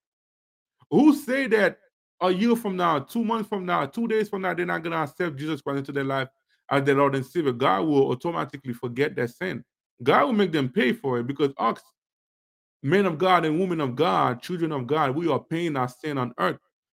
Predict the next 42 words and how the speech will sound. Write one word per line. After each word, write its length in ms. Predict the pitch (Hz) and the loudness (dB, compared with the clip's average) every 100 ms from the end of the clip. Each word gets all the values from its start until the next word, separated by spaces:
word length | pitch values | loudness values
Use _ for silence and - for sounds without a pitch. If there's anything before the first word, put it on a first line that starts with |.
| - | -6
because 240 | 139 151 | 0 0
when 160 | 131 165 | 0 0
we 140 | 151 | -2
die, 320 | 123 147 175 | 0 2 2
we're 180 | 127 127 | 2 0
no 80 | 135 | 0
longer 240 | 143 143 | -2 -2
gonna 320 | 123 123 123 120 | -4 -6 -6 -6
pay 180 | 175 180 | -4 -4
for 160 | - 120 | -4 -6
no 160 | 127 | -6
sin. 400 | 123 - - - - _ _ _ _ _ _ _ _ _ _ _ _ _ _ | -6 -8 -10 -10 -16 _ _ _ _ _ _ _ _ _ _ _ _ _ _
That's 320 | 127 147 202 - | 2 4 4 2
why 220 | 170 160 | 2 4
our 180 | - 139 | 4 4
life 480 | 131 202 202 139 - _ _ _ _ _ _ _ _ - | 4 4 4 0 -6 _ _ _ _ _ _ _ _ -4
is 140 | 151 | -2
the 100 | 143 | 2
way 260 | 170 170 170 | 2 4 2
it 60 | 175 | 2
is, 260 | 226 160 - | 2 0 -2
us 180 | 143 | -4
Christian. 460 | - 240 247 - 123 | -4 -4 -4 -4 -4
That's 220 | 135 147 | -4 -2
why 80 | 143 | -4
us 240 | - 147 135 | -2 -6 -6
Christian, 360 | 202 196 147 | -6 -4 -4
we 120 | 135 | -2
go 160 | 139 156 | -2 -2
through 220 | 147 147 | -4 -8
so 260 | 135 156 135 | -6 -4 -2
much 320 | 196 190 - | -2 -2 -4
because 240 | 135 143 | -4 -2
we 200 | 131 160 | -2 -2
are 120 | 139 117 - | -2 -4 -6
paying 420 | 202 180 135 127 _ _ _ | -4 -2 -2 -6 _ _ _
for 120 | 156 | 0
our 180 | 143 135 | 2 0
sin 380 | 127 - 208 180 | -2 -2 0 0
on 160 | 147 | 0
this 180 | 139 139 - | -2 -4 -2
earth. 220 | 185 - | -2 -2